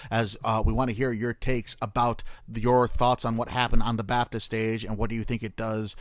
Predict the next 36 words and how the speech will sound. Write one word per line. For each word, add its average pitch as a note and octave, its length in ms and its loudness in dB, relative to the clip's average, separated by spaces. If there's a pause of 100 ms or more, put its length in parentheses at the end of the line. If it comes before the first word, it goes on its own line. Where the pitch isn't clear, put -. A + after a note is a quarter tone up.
(140)
in A2+ 80 -2
terms A#2 280 2
of G#2+ 100 -4
shaping A#2 360 2
the G#2 140 -4
Oscars G2+ 540 -8 (100)
race. A#2+ 360 -2
We're B2+ 100 -2
gonna C#3 200 0
give E3 340 0
you, D#3+ 160 4
we'll C#3 240 -2
leave D#3+ 200 -2
you D#3 100 0
with C#3 120 4
our C3 80 4
social C3+ 340 -2
media B2 280 -2
and A2+ 100 -2
our A2 140 -2
outro. A#2 420 -2
Now, B2+ 160 -2
on A2+ 140 -4
the A2 100 -8
other G3 220 2
side D#3 560 4 (260)
of C3 220 0
our B2+ 320 4
outro, C3 480 4
though, G#2+ 160 -2
we G#2+ 160 -4
are G#2+ 60 -4
going A#2+ 180 -2
to G#2+ 60 -6
tack C3 340 4
on, A#2+ 340 2